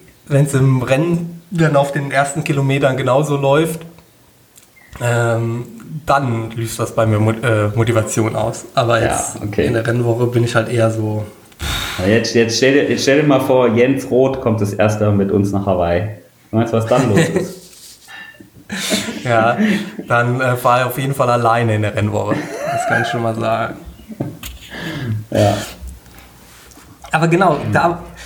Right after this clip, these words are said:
Speaker 1: ähm, mit Jens Roth haben wir letzte Woche ja darüber geredet, dass wir beide gerne so vorne sind, ne?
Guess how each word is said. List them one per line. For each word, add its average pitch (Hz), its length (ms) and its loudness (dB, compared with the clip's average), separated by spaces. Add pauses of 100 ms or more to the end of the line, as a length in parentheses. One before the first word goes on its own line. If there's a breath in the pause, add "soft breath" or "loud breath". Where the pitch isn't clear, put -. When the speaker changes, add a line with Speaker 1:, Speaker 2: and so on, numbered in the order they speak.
(280 loud breath)
Speaker 1:
ähm, 147 580 2
mit 139 200 -6
Jens 147 260 -2
Roth 170 140 2
haben 160 100 4
wir 160 60 2
letzte 160 280 -2
Woche 160 200 0
ja 160 80 2
darüber 143 340 0
geredet, 156 480 -2
dass - 160 -4
wir 143 120 0
beide 147 340 2
gerne 147 400 2
so 139 520 0 (1500 loud breath)
vorne 143 400 0
sind, 110 280 -6
ne? 139 240 2